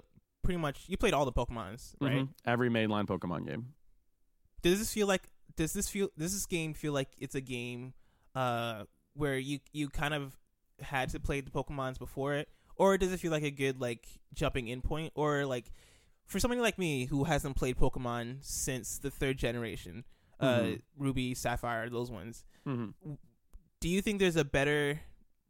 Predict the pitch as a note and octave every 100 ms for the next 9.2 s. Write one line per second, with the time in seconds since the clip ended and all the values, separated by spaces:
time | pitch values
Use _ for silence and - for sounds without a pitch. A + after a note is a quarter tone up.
0 | - - D#3+ C#3 C#3+ B2+ C3 D3+ D#3 C3+
1 | D#3 C#3 C#3 C3+ C3+ A#2+ B2+ B2+ A#2+ -
2 | B2+ - B2 B2 B2+ B2+ - C3 B2+ C3+
3 | C#3+ - B2+ - - - C3 C#3+ - B2+
4 | B2 C#3+ D#3 - F#3 F#3 - C3+ B2+ B2
5 | - C#3 B2 B2 B2 - A2 A2+ - -
6 | _ - - E3 G#2+ C#3+ E2 A2+ - A#2+
7 | A2 A2+ B2+ - C3+ B2 A#2+ G#2+ G2+ A#2
8 | B2+ A#2+ B2 A#2+ G#2+ F#2+ A2 A#2+ A#2+ A2
9 | - -